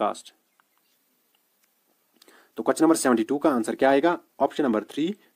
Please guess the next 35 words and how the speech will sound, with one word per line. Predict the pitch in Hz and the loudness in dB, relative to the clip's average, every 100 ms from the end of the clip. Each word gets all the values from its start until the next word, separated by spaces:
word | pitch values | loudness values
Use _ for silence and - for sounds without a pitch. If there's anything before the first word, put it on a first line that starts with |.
| - 110 | -4 -2
that | 107 180 | 0 -2
is | - _ - - | -4 _ -20 -6
sunk | 151 180 - 107 | -4 -4 -4 -4
cost। | 95 - - _ _ _ _ _ _ _ _ _ | -4 -8 -20 _ _ _ _ _ _ _ _ _
Question | 165 185 | -6 -2
number | 175 170 | -2 0
seventy-three, | 131 110 143 - 104 - _ _ _ _ _ _ | 0 -2 -4 -10 -14 -14 _ _ _ _ _ _
which | 147 180 | 0 2
one | 208 160 | 2 2
of | 147 | 2
the | 151 - | 2 2
following | 117 101 107 127 | 0 2 -2 -4
is | 110 | 0
not | 139 165 | 2 2
an | 165 - | -2 -2
external | - - 175 165 | -6 -2 0 2
user | 120 117 127 | 2 2 0
of | 143 127 | -2 -2
accounting | 117 113 120 | -2 -2 -4
information? | 113 107 101 95 107 | -4 -4 -4 -6 -4
यहाँ | 131 | -2
से | 147 | 0
आपको | 156 156 | -2 -2
बताना | 139 135 135 | -2 -2 -4
है | 151 | -8
कि | 143 123 | -10 -8
इनमें | 135 160 | -4 -4
से | 156 165 | -4 -6
कौन | 151 160 | -4 -4
सा | 160 127 | -4 -6
एक्सटर्नल | 123 113 107 120 | -8 -8 -4 -2
यूजर | 110 113 147 - _ 113 | 0 0 -2 -6 _ -6
नहीं | 101 | -6
है। | 95 98 _ _ 127 | -8 -14 _ _ -2
इन्वेस्टर, | 147 151 - | 0 0 -4